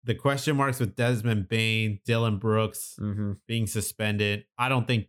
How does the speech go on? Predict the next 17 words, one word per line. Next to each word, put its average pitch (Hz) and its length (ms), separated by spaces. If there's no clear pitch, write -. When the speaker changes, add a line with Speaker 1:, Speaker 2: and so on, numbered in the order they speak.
Speaker 2:
Jaren 104 280
Jackson. 104 500
Speaker 1:
Jaren 123 320
Jackson 107 520
just 101 440
is 95 580
doing 117 380
stuff 110 420
that 101 120
we've 101 200
seen 110 240
him 98 140
do 104 220
all 101 140
season, 98 520
is 87 240
boneheaded 110 540